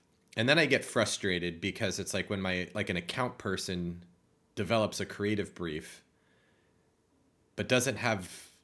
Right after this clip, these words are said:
the creative background, how are they defining things that I'm supposed to follow and adhere to? Or is it like a guard, are there guardrails?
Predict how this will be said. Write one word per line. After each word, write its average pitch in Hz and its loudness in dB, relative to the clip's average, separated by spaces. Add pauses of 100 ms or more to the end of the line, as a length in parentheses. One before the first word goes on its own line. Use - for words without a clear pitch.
(880)
the 98 -4
creative 101 -2
background, 80 -4 (340)
how 123 -2
are 127 0
they 92 -4 (1040)
defining 92 -6
things 76 -10
that 85 -8
I'm 82 -6
supposed - -12
to 85 -14
follow 82 -10
and 76 -12
adhere 85 -12
to? - -14 (280)
Or 98 -2
is 101 -4
it 123 -4
like 107 -2
a 95 -6
guard, 104 0
are 127 2
there 107 2
guardrails? 185 0